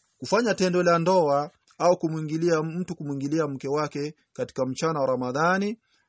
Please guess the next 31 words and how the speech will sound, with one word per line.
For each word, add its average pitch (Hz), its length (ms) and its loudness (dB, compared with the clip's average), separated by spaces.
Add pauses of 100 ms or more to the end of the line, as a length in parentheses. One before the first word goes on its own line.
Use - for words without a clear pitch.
(220)
hali 127 220 -2
ya 127 80 4
kuwa 190 300 0
wote 160 180 4
wamefunga 139 640 -2
katika 127 240 -8
mchana 156 300 -6
wa 131 60 -2
Ramadhani, 127 480 -4
akikuwa 139 300 -6
amefanya, 156 500 -4
hakuna 165 420 -6
khilafu 160 400 -2
baina 139 260 -2
ya 131 80 -6
ulama 135 480 -4 (380)
kuwa 143 480 2 (200)
huyo 147 340 0
mtu 147 300 -6
ni 127 100 -4
makosa 147 760 -2 (280)
na 127 160 -2
inampasa 135 520 -2
kufanya 139 480 -6
ku-, - 300 -18
ku-, 120 200 -20 (140)
kulipa 139 360 0
hiyo 139 160 0
siku 175 360 -8
na 123 120 -8
ku-, 123 300 -12